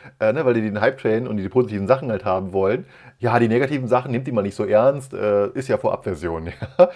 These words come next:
das wird alles gepatcht." Aber das ist oft nicht so, ja, und von daher, das ist eine beliebte Ausrede, man kann das benutzen und hat dann eine ehrliche Ausrede und die, die Zuschauer akzeptieren das dann auch einen Großteil. Von daher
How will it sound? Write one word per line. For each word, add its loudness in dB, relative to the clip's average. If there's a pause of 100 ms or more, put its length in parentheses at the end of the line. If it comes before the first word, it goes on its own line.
(140)
das -2
wird 2
alles 2
gepatcht." -4 (300)
Aber 4
das 0
ist -2
oft 6
nicht -2
so, 2 (160)
ja, 0 (240)
und 4
von -4
daher, 6
das 0
ist -8
eine -6
beliebte 0
Ausrede, 2
man 0
kann -2
das -2
benutzen -4
und -4
hat -8
dann 0
eine 2
ehrliche 2
Ausrede 0
und -2
die, -6
die -10
Zuschauer -2
akzeptieren 0
das -6
dann -2
auch -4
einen -4
Großteil. 0 (320)
Von -4
daher 6